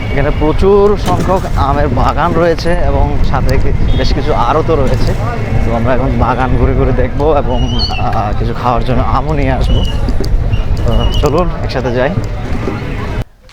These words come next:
আসসালামু আলাইকুম গাইজ, welcome to my another new vlog। This is ইউসুফ আছি আপনাদের সাথে। আজকে ভ্রমণ পর্বে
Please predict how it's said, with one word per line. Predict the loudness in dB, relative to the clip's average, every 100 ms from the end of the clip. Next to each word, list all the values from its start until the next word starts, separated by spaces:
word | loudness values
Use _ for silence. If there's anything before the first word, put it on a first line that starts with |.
| -6 -6 -2
আসসালামু | 2 2 2 2 4
আলাইকুম | 2 2 2
গাইজ, | 4 4 4 2 0
welcome | -4 0 2 2 0 0
to | 0
my | 2 2 2
another | 2 2
new | 2 2
vlog। | 2 4 4 2 0
This | 0
is | 0 -2
ইউসুফ | 0 2 2 0 0 2 2
আছি | 0 0 0 0 0
আপনাদের | 0 0 0 0 0
সাথে। | 0 0 0
আজকে | 0 -4 0 0
ভ্রমণ | 2 0 0
পর্বে | 2 2 2 2